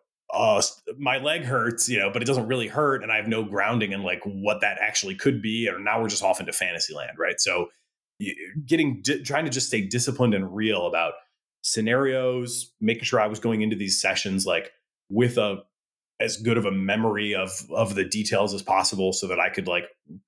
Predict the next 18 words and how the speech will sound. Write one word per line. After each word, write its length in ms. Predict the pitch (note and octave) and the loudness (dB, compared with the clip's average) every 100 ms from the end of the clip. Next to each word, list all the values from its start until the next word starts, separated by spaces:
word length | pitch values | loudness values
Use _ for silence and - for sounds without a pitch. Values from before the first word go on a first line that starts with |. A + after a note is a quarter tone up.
| _ _ | _ _
you 80 | B2+ | 0
know, 60 | - | 4
I 60 | |
was, 160 | A#2 C#3 | 2 2
I 100 | B2+ | 0
was 120 | D#3+ | 0
playing 300 | - G#3+ G#3+ | 0 0 0
myself, 520 | C#3 C3+ D#3 D3+ B2+ | -2 -2 0 0 0
and 80 | C#3+ | -2
I'm 60 | C3+ | 0
not 140 | C#3 | 0
a 40 | B2 | 0
great 300 | A2+ B2 A2 | 0 0 0
actor. 380 | B2+ - G#2+ - | -2 -2 -4 -4
I'm 340 | - - C3 | -12 -4 2
largely 300 | C3 C3+ C3 | 4 4 0
playing 280 | - B2+ A2+ | 0 0 0
myself. 440 | G#2+ - B2+ A#2 | -2 2 2 0